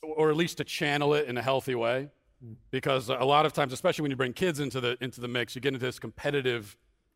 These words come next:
Speaker 1: thing where it's like, "Well, I did this around the house, and I was up with the kid, you know, in the middle of the night for X amount of hours, and you're not doing this, and you're do-," and you've got this score, scorecard, you're keeping score all the time. And, uh, that's why I think it's so toxic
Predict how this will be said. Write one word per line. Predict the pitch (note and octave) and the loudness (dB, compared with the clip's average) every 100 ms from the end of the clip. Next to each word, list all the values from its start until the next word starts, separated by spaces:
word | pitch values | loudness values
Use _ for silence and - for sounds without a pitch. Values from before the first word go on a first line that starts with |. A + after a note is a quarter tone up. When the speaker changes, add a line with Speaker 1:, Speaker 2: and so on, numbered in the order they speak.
| _ | _
Speaker 1:
thing | - - E3+ D3 C3+ B2 | -10 0 2 2 2 2
where | A#2 | -2
it's | A#2+ | -2
like, | |
"Well, | A2+ B2+ | 0 4
I | C#3 | 4
did | C3+ A#2+ | 4 0
this | B2+ - | -2 -2
around | B2+ B2 | -2 0
the | B2 | 0
house, | A#2+ A#2+ A#2+ B2+ - | 0 2 2 0 -4
and | A2+ | -2
I | A#2+ | -2
was | B2+ B2 | 0 -4
up | - | -6
with | A#2+ | -8
the | A#2 | -8
kid, | - B2 A#2+ A#2+ - _ _ | -2 -2 0 -4 -8 _ _
you | B2+ | -4
know, | A#2+ | -2
in | |
the | A#2+ | -2
middle | C3+ B2+ | 0 0
of | A#2+ | 0
the | |
night | B2 C3+ B2+ C#3 | 2 2 2 0
for | A#2+ | -2
X | A#2+ - | -4 -2
amount | B2+ A#2 | -4 -2
of | A2+ | 2
hours, | C3 C3+ C3+ A#2+ | 4 4 2 -2
and | A#2 | -4
you're | C3+ | 0
not | B2 | 0
doing | B2 A#2+ | 0 -2
this, | C3 D3 C3 | 2 2 0
and | B2+ | -2
you're | C3 | -2
do-," | A#2+ _ - | -2 _ -4
and | C#3+ | 0
you've | C#3 | 2
got | D#3 | 2
this | C3+ | 0
score, | - - E3 D#3+ - | -6 -2 0 0 -4
scorecard, | - - F3+ E3+ D3+ C#3+ A2+ A2+ | -14 -4 0 0 2 0 2 0
you're | A2+ | -2
keeping | A#2+ D3 A#2+ | -2 -4 -4
score | - D#3 D3 | -4 0 2
all | A#2+ | 2
the | A2+ | 0
time. | B2 A2+ A2+ G2+ _ _ _ _ | -2 -2 -2 -6 _ _ _ _
And, | C3 C3 C3 | 0 0 2
uh, | C#3 B2+ | 4 4
that's | B2+ F3 | 4 4
why | G#3 | 4
I | D#3+ | 4
think | D#3+ | 4
it's | D3 | 0
so | - | 0
toxic | C3+ - D3+ D#3+ - - C3 A#2+ - | -2 0 4 4 2 -2 -2 -2 -6